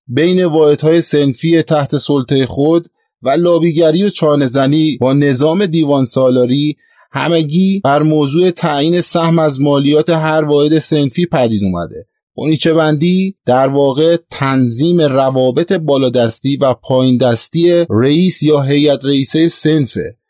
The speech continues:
این ساختار بستری برای مرحمت و لطف و زورگویی و تنبیه واحدهای صنفی خوب و بد زیردسته و علاوه بر آن خواهش و کرنش و نافرمانی و چرب کردن سیبیل حاکم نیز بوده و هست.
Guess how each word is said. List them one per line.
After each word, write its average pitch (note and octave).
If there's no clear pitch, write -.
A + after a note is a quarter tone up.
این G#3
ساختار E3
بستری D#3
برای D#3
مرحمت C3+
و C3
لطف B2+
و C3
زورگویی A#2
و A#2
تنبیه C#3
واحدهای D#3
صنفی D3
خوب F3
و F3+
بد D3
زیردسته B2+
و A2+
علاوه D#3+
بر E3
آن E3+
خواهش B2+
و C3+
کرنش C3+
و A#2+
نافرمانی C3+
و D3+
چرب C#3+
کردن D3
سیبیل D#3
حاکم D3
نیز D#3
بوده B2+
و A#2+
هست. B2+